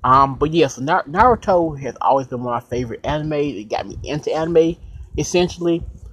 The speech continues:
So twentieth anniversary, that's really, really amazing. Um, if you're going to Japan, I guess, on October fifth or sixth, you'll pick up some merch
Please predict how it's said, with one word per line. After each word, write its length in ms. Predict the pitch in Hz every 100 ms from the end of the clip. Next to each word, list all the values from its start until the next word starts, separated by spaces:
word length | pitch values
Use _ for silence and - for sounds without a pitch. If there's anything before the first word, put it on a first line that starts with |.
| -
So 340 | - 147 139 131
twentieth 340 | - 175 151
anniversary, 540 | 139 131 165 175 143
that's 160 | 113 113
really, 320 | 120 147 147
really 240 | 135 123 110
amazing. 480 | 123 143 131 131 -
Um, 480 | 120 123 123 127 127 - - _ _ _ - _ _ - - - - - -
if 160 | - -
you're 80 | 127
going 180 | 147 156
to 80 | 156
Japan, 560 | 139 156 165 196 208
I 80 | 170
guess, 480 | 175 220 226 - -
on 100 | 156
October 340 | 170 170 190 180
fifth 280 | - 208 208
or 80 |
sixth, 440 | - - 240 196 -
you'll 80 | 131
pick 180 | 185 175
up 100 | 147
some 140 | 151
merch 300 | 165 160